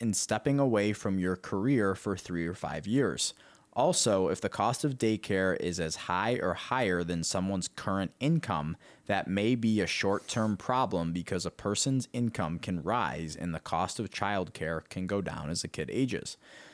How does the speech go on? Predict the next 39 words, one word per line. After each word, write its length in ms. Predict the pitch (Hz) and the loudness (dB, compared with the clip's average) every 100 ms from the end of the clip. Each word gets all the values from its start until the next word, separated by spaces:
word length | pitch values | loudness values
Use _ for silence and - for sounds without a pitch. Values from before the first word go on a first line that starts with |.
| - - | -16 -4
I 80 | 90 | 0
would 100 | 92 | 2
also 260 | 104 - | 2 2
maintain 540 | 113 110 98 107 101 101 | 4 4 2 0 2 0
that 140 | 92 | -2
this 200 | 90 - | -2 -4
is 100 | 87 | -2
not 220 | 87 82 | -2 -2
just 220 | - 85 | -4 -6
financial, 720 | - 95 104 135 - 98 92 | -2 0 2 2 2 0 2
it's 140 | 65 - | 0 0
also 280 | 69 - 92 | -2 0 0
life 320 | 98 123 - | 2 0 -2
choice, 320 | - 76 - - | -6 -6 -6 -10
choices. 580 | - 92 73 - - - _ - - - - - | -4 -4 -4 -6 -8 -10 _ -20 -20 -20 -18 -4
In 120 | 95 | 0
my 180 | 101 123 | 2 2
experience, 600 | - - 131 127 127 - | 0 2 4 4 4 2
it 40 | |
was 160 | 101 92 | 0 0
easier 320 | 104 110 120 127 | 0 0 2 4
to 100 | 117 | 4
work 300 | 107 110 - | 2 0 2
more 280 | 101 101 | 2 4
when 100 | 104 | 4
my 160 | 92 87 | 2 0
kids 320 | - 104 90 | 0 -2 0
were 100 | 85 | -2
little, 400 | 87 143 151 107 | 2 4 4 4
and 80 | 101 | 2
it 60 | 80 | 0
was 160 | 90 | -2
more 220 | 92 98 | 0 2
important 420 | 117 113 156 120 104 | 0 2 0 0 -2
to 100 | 104 | 0
me 140 | 101 | 2
to 80 | 87 | 2
have 220 | 92 90 | 0 -2
fl-, 100 | 95 | -4